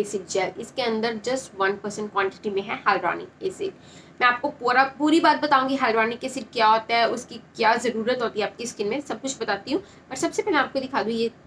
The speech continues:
इस तरह की कार्डबोर्ड पैकेजिंग में है and अंदर से ये इस तरह की ट्यूब form में है and इसकी quantity है थर्टी grams की। इसकी एमआरपी है two fifty rupees with a shelf life of three years।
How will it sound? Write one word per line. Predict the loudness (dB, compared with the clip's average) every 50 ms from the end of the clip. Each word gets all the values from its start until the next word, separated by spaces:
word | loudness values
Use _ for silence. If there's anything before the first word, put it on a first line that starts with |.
| -14 -12
इस | -12 -6 -2
तरह | -2 -2 -2
की | -2 -4
कार्डबोर्ड | 0 0 0 0 0 -2 -4 -4
पैकेजिंग | -6 -6 -6 -10 -12 -8 -4
में | -2 0
है | 0 0 0 -2 -4 -4
and | -4 -6
अंदर | -6 -6 -6
से | -6 -8 -8 -8
ये | -8 -6
इस | -8 -10 -12 -10
तरह | -6 -4 -4 -4
की | -6 -10
ट्यूब | -14 -4 -2 -2 -2 -2
form | -4 -6 -4 -2 0
में | 0 0 -2 -2
है | -4 -8 -6 -4
and | -6 -6 -6 -8 -14
इसकी | -18 -16 -16 -18
quantity | -18 -14 -8 -2 0 0 0 0 -4 -6 -12 -14 -14 -14 -14 -6 -4
है | -2 -2 -2
थर्टी | -2 -6 -12 -10 -8 -8 -6 -6 -6
grams | -2 0 0 0 0 -2 -2
की। | -2 -2 -2 -2 -4 -10 -20 -20 -20 -12 -10
इसकी | -8 -8 -6 -6 -6 -2 0
एमआरपी | 0 0 0 0 -2 -2 -4
है | -2 -2 -2 -2 -2 0
two | 0 2
fifty | 2 2 2 2 4 4
rupees | 4 4 4 2 4 4 4
with | 4 4
a | 2 4
shelf | 4 4 4 4 4
life | 4 4 4 6 6
of | 4 4
three | 4 0 -6 -8 -6 -4 -4 -2
years। | -4 -6 -6